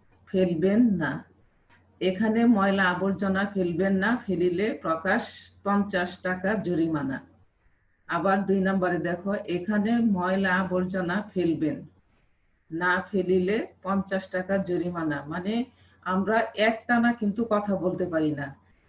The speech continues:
এক নাম্বার লাইনটা একটানা হয়ে গেছে, শুধু মাঝখানে হাইফেনটা আছে।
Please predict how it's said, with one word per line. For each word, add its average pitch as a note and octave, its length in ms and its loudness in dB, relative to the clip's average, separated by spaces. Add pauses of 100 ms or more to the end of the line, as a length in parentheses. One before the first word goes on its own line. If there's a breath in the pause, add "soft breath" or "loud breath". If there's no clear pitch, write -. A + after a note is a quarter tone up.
(160 soft breath)
এক G#3 260 0
নাম্বার G3+ 400 0
লাইনটা F#3+ 460 0
একটানা G#3 420 0
হয়ে F#3+ 260 0
গেছে, F#3+ 280 -2 (160)
শুধু F#3 300 -4
মাঝখানে F3+ 480 -4
হাইফেনটা D#3 640 -6
আছে। C#3 260 -12